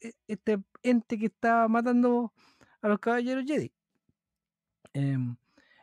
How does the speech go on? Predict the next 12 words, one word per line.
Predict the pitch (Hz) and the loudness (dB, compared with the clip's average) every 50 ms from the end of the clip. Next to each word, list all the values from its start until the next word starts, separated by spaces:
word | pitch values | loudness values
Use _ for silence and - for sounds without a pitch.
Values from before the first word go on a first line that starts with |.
| _ _ | _ _
y | 170 180 | -2 -2
ahí | 202 240 254 | 0 0 2
va, | 254 247 247 247 254 247 - | 2 2 2 2 0 0 -2
ahí | 208 220 | 0 2
va | 247 254 247 | 2 4 4
la | 240 | 2
historia, | 220 - - 269 240 214 175 165 | 0 0 0 0 2 2 2 2
no, | 170 175 175 185 180 180 180 196 - - - _ - | 2 0 2 2 2 0 0 -2 -4 -8 -14 _ -4
no | 165 156 160 | -2 -2 0
hay | 165 160 | 0 0
nada | 160 165 175 185 190 196 196 196 | 0 0 0 0 -2 -2 -2 -2
de | 202 196 196 196 190 190 190 185 190 185 185 180 180 180 180 180 185 175 151 - | -2 0 0 0 0 0 -2 -2 -2 -2 -2 -2 -2 -2 -4 -4 -4 -6 -8 -10